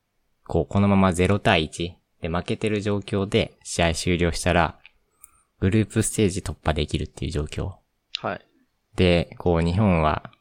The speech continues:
Speaker 1: ボールを回し始めたのね。ディフェンスラインで。
Speaker 2: はいはいはい。
Speaker 1: っていうことがあって、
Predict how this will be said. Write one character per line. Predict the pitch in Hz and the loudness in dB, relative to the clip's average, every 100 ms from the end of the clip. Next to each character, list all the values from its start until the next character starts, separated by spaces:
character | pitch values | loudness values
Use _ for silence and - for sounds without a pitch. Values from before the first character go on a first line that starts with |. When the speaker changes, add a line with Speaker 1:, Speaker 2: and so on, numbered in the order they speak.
| - | 2
Speaker 1:
ボ | 92 | 4
ー | 95 | 6
ル | 92 | 4
を | 87 | 4
回 | 82 87 | 2 2
し | - | 0
始 | 92 87 | -2 -2
め | 78 | -4
た | - | -4
の | 73 | -6
ね。 | 82 98 _ _ - | -6 -8 _ _ -4
デ | 82 | -2
ィ | |
フ | |
ェ | 78 | -2
ン | 78 | -4
ス | - | -2
ラ | 78 | -2
イ | |
ン | |
で。 | 117 | -4
Speaker 2:
は | |
い | 110 | -4
は | 117 | -6
い | 107 | -8
は | 107 104 | -8 -10
い。 | 107 _ _ _ _ _ _ _ _ _ - _ - - - _ _ _ | -12 _ _ _ _ _ _ _ _ _ -20 _ -20 -20 -20 _ _ _
Speaker 1:
っ | - | -2
て | 87 | 2
い | 82 80 | 4 2
う | 76 - - - - - _ | 0 -6 -20 -18 -18 -18 _
こ | - 107 | -18 -12
と | - | -8
が | 156 - - _ _ - | -8 -8 -12 _ _ -12
あ | |
っ | 80 | -12
て、 | - - 76 - | -12 -10 -10 -10